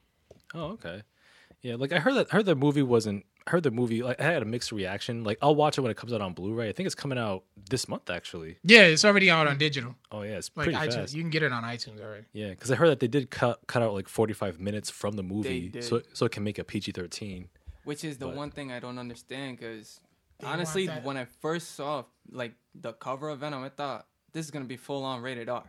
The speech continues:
Speaker 1: Yeah.
Speaker 3: And I'm gonna enjoy watching Venom the way he's supposed to be."
Speaker 1: Oh, yeah.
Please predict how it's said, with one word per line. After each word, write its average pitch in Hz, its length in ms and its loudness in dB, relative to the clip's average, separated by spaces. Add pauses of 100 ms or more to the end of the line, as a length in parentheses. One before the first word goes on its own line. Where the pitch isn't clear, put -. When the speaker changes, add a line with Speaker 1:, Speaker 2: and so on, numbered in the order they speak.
(220)
Speaker 1:
Yeah. 95 160 -6
Speaker 3:
And 113 80 -2
I'm 156 100 -2
gonna 165 160 -2
enjoy 139 300 -2
watching 135 400 -6
Venom 127 300 -8
the 120 100 -12
way 127 160 -10
he's 123 160 -10
supposed - 540 -10
to 117 60 -10
be." - 220 -16 (240)
Speaker 1:
Oh, 101 120 -4
yeah. 78 60 -12